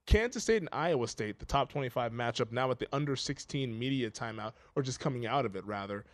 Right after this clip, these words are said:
uh, in Ames. Cyclones up forty-two to forty, laying five and a half, total one thirty-five and a half. It appears that Iowa State's starting to gain a little bit of control, which is, uh, music to my ears. It's Kansas State c-, continues to just turn the ball over, it looks like.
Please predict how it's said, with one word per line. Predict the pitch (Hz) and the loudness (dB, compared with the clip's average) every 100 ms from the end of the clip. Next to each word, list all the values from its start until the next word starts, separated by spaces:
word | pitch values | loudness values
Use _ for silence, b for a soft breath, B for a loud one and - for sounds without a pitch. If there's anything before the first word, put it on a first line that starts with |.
| b _ | b _
uh, | 117 110 | 2 2
in | 113 - | 0 2
Ames. | 117 113 104 | 2 2 0
Cyclones | 113 - 113 123 131 117 | -6 2 4 4 2 2
up | 113 | 0
forty-two | - 117 117 131 | 2 2 2 2
to | 110 | 0
forty, | - - 170 170 131 104 98 b b - | -2 0 6 8 6 2 -2 b b -4
laying | 123 131 135 | 2 4 4
five | - 123 117 | 6 6 4
and | 117 | 2
a | |
half, | 117 | 0
total | - 143 117 | 2 2 4
one | 117 | 2
thirty-five | 120 113 107 107 113 | 2 0 0 -2 -2
and | |
a | 117 | -4
half. | |
It | 117 | -2
appears | 113 - 220 208 151 | -4 0 8 10 8
that | 123 | 4
Iowa | 110 120 117 | 4 4 2
State's | 113 123 117 | 2 0 4
starting | 139 131 | 4 4
to | 120 | 0
gain | 123 127 | 0 0
a | 120 | 2
little | 139 165 | 4 4
bit | 143 | 4
of | 131 | 0
control, | - 117 - 127 107 | -4 -8 -2 0 0
which | 110 | -2
is, | 120 110 | -6 -6
uh, | 107 104 b b - | -8 -8 b b -2
music | 135 139 135 | 2 2 0
to | - | -2
my | 107 120 123 | -2 0 2
ears. | 110 101 | 0 -4
It's | 98 | -8
Kansas | - 127 175 127 | -6 -2 -2 -2
State | 147 139 | -4 -4
c-, | 113 - | -10 -14
continues | - - 151 139 | -16 -8 -4 -4
to | 98 | -8
just | - | -12
turn | - 156 | -8 -6
the | 131 | -6
ball | 98 113 110 | -6 -6 -4
over, | 92 92 | -6 -12
it | 82 | -18
looks | 95 - | -18 -16
like. | 98 | -16